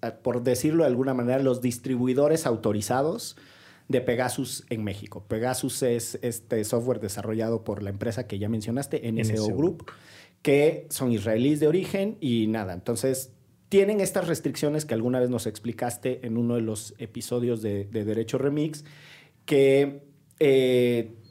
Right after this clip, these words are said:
Speaker 1: solo le pueden vender ese software a gobiernos y bajo ciertas restricciones no pueden intervenir a civiles, salvo por orden judicial, etcétera, etcétera.
Speaker 2: Así es.
Speaker 1: Y esa, esa empresa nueva es la que salió. ¿Estoy en lo correcto? O sea,
Speaker 2: Correcto, sí.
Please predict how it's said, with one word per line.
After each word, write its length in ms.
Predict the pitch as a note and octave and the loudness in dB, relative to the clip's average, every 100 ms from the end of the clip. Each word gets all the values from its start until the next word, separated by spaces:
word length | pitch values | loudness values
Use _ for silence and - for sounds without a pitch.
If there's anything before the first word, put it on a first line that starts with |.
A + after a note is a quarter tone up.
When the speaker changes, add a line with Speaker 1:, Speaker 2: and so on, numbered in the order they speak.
| - | -12
Speaker 1:
solo 320 | - F3+ F3+ | 0 4 4
le 120 | F#3 D#3 | 4 4
pueden 400 | - F3 F3 D#3 | 4 4 4 2
vender 280 | C3+ C3+ | 2 4
ese 160 | C3+ C3 | 2 0
software 340 | - A#2 B2+ | -4 -2 0
a 40 | A#2+ | 0
gobiernos 680 | G#2 A2 C3+ C#3 D3 D3 D3 | 0 4 4 4 0 -2 -2
y 120 | B2+ | 0
bajo 260 | A2+ F#2+ A#2 | 0 -2 -2
ciertas 320 | C3+ C3 C3+ | -2 -2 -2
restricciones 560 | B2 - A#2 C#3+ C#3+ C3 | -4 -8 -4 -2 0 0
no 180 | C3 | 0
pueden 260 | C3 B2+ A#2+ | 2 2 2
intervenir 520 | G#2+ G#2+ A2 A2 A2+ | -2 -2 -2 -2 -2
a 40 | A2 | -4
civiles, 540 | - B2+ D#3 D#3 D3 | -2 0 2 2 2
salvo 380 | - G#2+ G#2+ G2+ | 0 -2 -2 -2
por 160 | G#2+ G#2+ | 0 0
orden 220 | A2 A2 | 0 -4
judicial, 600 | G#2+ G#2+ G#2 D3+ D3+ C#3+ | -4 -4 -2 0 0 0
etcétera, 360 | G#2+ - G2+ F2+ | -4 -6 -10 -12
etcétera. 380 | - - - - - - | -12 -18 -20 -20 -20 -20
Speaker 2:
Así 180 | - | -14
es. 300 | G2+ F2+ - - | -14 -14 -10 4
Speaker 1:
Y 160 | E3 | 6
esa, 260 | F#3 G3 - | 6 4 0
esa 260 | G#3 G#3+ A#3+ | 2 2 2
empresa 420 | G#3+ G3+ G3 G3+ | 2 0 2 0
nueva 320 | F#3+ F#3 F#3 | 0 2 2
es 180 | F#3 C#3 | 0 0
la 120 | D3 | 0
que 80 | - | -2
salió. 340 | G#2+ G2 F2+ - - | -6 -6 -8 -14 -12
¿Estoy 340 | B2 - E3 | -2 2 4
en 80 | E3 | 4
lo 80 | C#3+ | 2
correcto? 380 | C#3 C3+ C3 A3 | 0 -2 -2 -4
O 40 | |
sea, 240 | - A#2 - | -2 -4 -2
Speaker 2:
Correcto, 420 | B2+ B2 G#2+ | -2 -2 -2
sí. 60 | - | -2